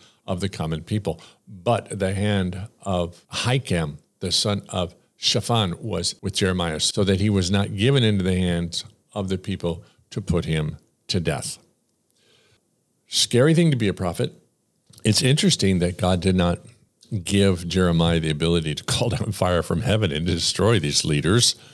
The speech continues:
but God works in different ways through different prophets at different times. What we see very clearly, don't miss this, is God is giving these people free will.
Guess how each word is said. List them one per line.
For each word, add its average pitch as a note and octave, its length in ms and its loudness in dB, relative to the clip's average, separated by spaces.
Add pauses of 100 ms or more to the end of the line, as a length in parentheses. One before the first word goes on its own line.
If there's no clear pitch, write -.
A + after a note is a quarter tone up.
(540)
but F#2 160 0
God G#2+ 220 2
works C3 260 2
in A2+ 80 0
different G#2 280 0
ways A2 300 2
through F2 120 0
different F#2 420 0
prophets G2+ 500 -2
at E2 140 -4
different F2+ 360 -2
times. E2+ 580 0 (680)
What A2 180 2
we G2 400 2
see - 300 2
very A2 360 4
clearly, F2+ 640 2 (760)
don't G#2+ 220 2
miss G#2+ 200 4
this, - 380 -2 (640)
is F#2+ 200 -2
God G2+ 360 4
is A#2+ 180 2
giving F#2 580 2
these E2+ 320 0
people E2 600 0 (580)
free F2 240 0
will. D2+ 300 -4